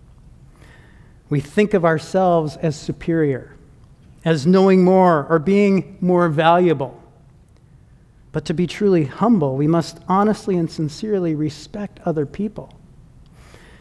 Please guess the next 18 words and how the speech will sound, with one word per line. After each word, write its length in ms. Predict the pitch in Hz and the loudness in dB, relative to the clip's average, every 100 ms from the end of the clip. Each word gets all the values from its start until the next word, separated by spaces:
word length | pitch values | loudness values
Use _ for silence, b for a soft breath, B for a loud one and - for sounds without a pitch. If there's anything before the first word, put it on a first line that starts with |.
| b b b | b b b
First 260 | - 180 - | -2 -2 0
Peter 220 | 185 160 | -2 -2
two 200 | - 180 | -2 -2
seventeen 640 | - 165 151 - 180 175 | 0 0 -2 0 2 2
says, 440 | - 147 139 - - | 2 0 0 -6 -16
"Show 300 | - - 175 | -12 0 0
proper 480 | 175 - 185 196 175 | 0 -2 -2 -2 -4
respect 800 | 156 151 - - 175 147 - - - - - | -4 -6 -8 -2 -2 -2 -8 -20 -20 -18 -8
to 140 | 151 | -2
everyone." 580 | 165 170 156 123 107 104 - - - - - - - - - | -2 0 -2 -2 -12 -18 -20 -20 -20 -20 -20 -20 -20 -20 -12
It 80 | 147 | -4
doesn't 260 | 185 185 | -2 -2
make 180 | 175 196 | -4 -4
contingencies. 1080 | - 143 - 190 180 139 - 135 117 - - - - - - - - - - | -6 -8 -4 -4 -4 -6 -8 -14 -14 -20 -20 -20 -20 -20 -20 -20 -20 -20 -12
Show 160 | 170 | -8
proper 280 | 160 165 156 | -4 -4 -4
respect 440 | 147 - 170 - | -6 -4 -4 -2
if 360 | 190 196 - | -2 -2 -4